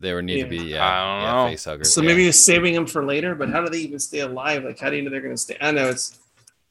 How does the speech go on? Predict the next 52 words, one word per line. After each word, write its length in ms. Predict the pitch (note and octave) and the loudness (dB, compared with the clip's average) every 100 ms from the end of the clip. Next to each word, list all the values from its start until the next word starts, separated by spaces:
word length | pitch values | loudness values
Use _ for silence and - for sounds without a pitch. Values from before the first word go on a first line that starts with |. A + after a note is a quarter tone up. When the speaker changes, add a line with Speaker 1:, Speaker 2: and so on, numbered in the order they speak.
| _ _ _ _ _ _ | _ _ _ _ _ _
Speaker 3:
You 80 | C#3 | -2
need, 200 | D3 C3+ | 2 6
like, 100 | C3+ | 8
Speaker 2:
Who's 80 | |
Speaker 3:
one 100 | F3+ B2+ | 8 6
of 40 | |
those, 140 | B2 | 6
Speaker 2:
crazy, 160 | C3 B2 | 4 4
Speaker 3:
uh, 280 | G#2+ G#2 G#2 | 4 2 0
Speaker 2:
man? 100 | A#2+ - | -6 -4
Speaker 3:
one 140 | B2 | -2
of 60 | A#2 | 0
those 220 | G#2+ F#2+ | -2 2
life 180 | G#2+ G#2+ | 0 2
cycle 480 | A#2+ G#2+ - A2+ | 2 2 2 -2
of 100 | G#2 | 0
a 60 | G2 | -2
butterfly 640 | F2 G2 G2+ - G#2+ G#2+ | 0 0 0 2 4 2
posters 580 | G#2+ A2+ A2 - A#2+ A2+ | 2 -2 -2 -4 -6 -6
that 240 | G2 F#2+ | -10 -10
shows, 240 | - F#2+ F#2 | -6 -6 -4
like, 200 | F2+ F2+ | -8 -8
how 140 | F2+ | -12
the 160 | F#2 F#2 | -10 -6
aliens 480 | F#2+ F#2 F2+ F2+ - | -6 -6 -10 -12 -12
reproduce 560 | F#2 F2+ F2+ F#2+ F#2+ | -10 -10 -10 -10 -12
and, 200 | F2+ F2+ | -18 -18
like, 180 | F2+ F2+ _ - | -18 -20 _ -12
Speaker 2:
Yeah, 320 | B2+ B2 B2 A2+ _ | -10 -10 -14 -18 _
yeah. 200 | D3 B2+ - | -16 -14 -8
Speaker 3:
well, 120 | A#2+ | -6
first 240 | - D3 | 0 0
it 60 | D#3+ | 2
goes 160 | D3 - | -2 -2
to 100 | E3+ | -4
Speaker 2:
Right. 80 | |
Speaker 3:
face 240 | - A#2+ - | -2 -2 0
hugger, 240 | G#2+ G#2+ | -2 0
and 100 | G#2+ | -4
then 80 | G#2+ | -6
the 80 | G2+ | -8
face 300 | - A#2 - | -6 -6 -4
hugger 200 | A2+ A2 | -4 -6
spits 280 | - A2 G#2+ | -8 -8 -6
out 160 | G2+ | -6
the 100 | - - | -8 -10
alien. 480 | A2+ A#2 G2 F#2 F2+ | -6 -6 -6 -10 -12
But 140 | F#2 | -10
then 160 | G#2 G2 | -8 -8
what 100 | G#2 | -12
does 140 | G2 | -12
the 120 | - | -16